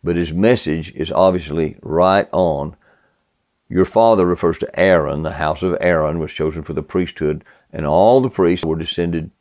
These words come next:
from their father Aaron. Verse twenty-eight, "Did I choose him out of all the tribes of Israel to be my priest, to go up to my altar, to burn incense, to wear an ephod before me? I gave to the house of your father all my offerings by fire from the people of Israel.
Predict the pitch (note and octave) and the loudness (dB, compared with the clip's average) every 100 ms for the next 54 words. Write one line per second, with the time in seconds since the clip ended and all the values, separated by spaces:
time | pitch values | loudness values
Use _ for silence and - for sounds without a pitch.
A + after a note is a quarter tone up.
0 | _ _ _ - D2+ D#2 E2+ - C#2 - | _ _ _ -8 -6 -6 -10 -8 -8 -2
1 | D2+ C#2 D2 - - C2+ - - _ _ | -2 -2 -4 -6 -6 -8 -10 -20 _ _
2 | _ _ _ _ _ _ _ _ _ _ | _ _ _ _ _ _ _ _ _ _
3 | _ _ _ _ - F2 - G#2+ G#2+ F2+ | _ _ _ _ -4 -4 2 4 4 4
4 | F#2+ G2 F#2 - B2+ C3+ C#3 A2+ G#2+ G#2 | 4 4 2 0 2 2 2 0 0 0
5 | G2 G2 G2 F2+ G2+ A#2+ A#2 G#2+ G2 F#2+ | 2 2 2 4 4 4 2 2 2 2
6 | F#2 F#2 - F2 F#2+ F#2+ F#2+ F2+ F2 A2 | 0 -2 0 2 2 2 0 0 0 4
7 | A#2 E3 - - _ _ _ _ _ - | 6 4 0 -20 _ _ _ _ _ -10
8 | E2 G2 E2+ F#2 G2 D2+ G2+ G#2 - - | 0 2 2 2 2 4 4 4 0 0
9 | G2 G2+ G#2+ - A#2 C#3 - E2+ F2 F2 | 2 2 0 2 0 0 -2 0 0 0
10 | D#2 G2+ G2 G2+ G2+ G2 G2+ G#2 A2 C3+ | 0 0 2 4 2 0 0 0 0 -2
11 | C#3+ _ _ - - - F#2 B2 A2 G#2 | -8 _ _ -20 -16 -2 0 4 4 4
12 | G2 F#2 F#2 G2+ G2+ F#2+ F#2 G2+ G2 A2 | 2 0 2 2 2 -2 0 4 4 4
13 | F2+ G2 A2 F2 A2+ B2 - F2+ E2+ F2+ | 4 4 4 4 4 4 0 -2 2 0
14 | - A2+ A2 F2 E2 E2+ D#2+ F#2 E2+ F2 | 2 4 4 2 0 -6 -4 -4 -4 -4
15 | F2 F2 E2+ F2 F#2+ F#2+ - | -2 -2 -2 0 -2 -4 -10